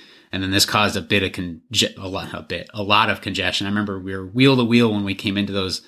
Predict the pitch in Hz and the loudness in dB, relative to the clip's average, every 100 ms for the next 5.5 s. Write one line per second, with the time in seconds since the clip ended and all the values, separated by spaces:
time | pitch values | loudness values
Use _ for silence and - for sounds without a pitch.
0 | - - _ - - - 65 101 120 120 | -20 -20 _ -18 -16 -14 -10 -2 0 2
1 | 104 - 92 - 98 92 98 92 82 _ | 2 2 2 0 -4 -2 0 0 -2 _
2 | _ - - - _ - - 92 87 87 | _ -20 -20 -20 _ -20 -8 -6 -4 -6
3 | 76 - - - 110 107 101 87 85 101 | -10 -14 -20 -4 0 2 2 0 0 -2
4 | 95 87 - _ _ _ _ _ _ _ | 0 -2 -6 _ _ _ _ _ _ _
5 | - 101 92 85 | -10 -8 -6 -8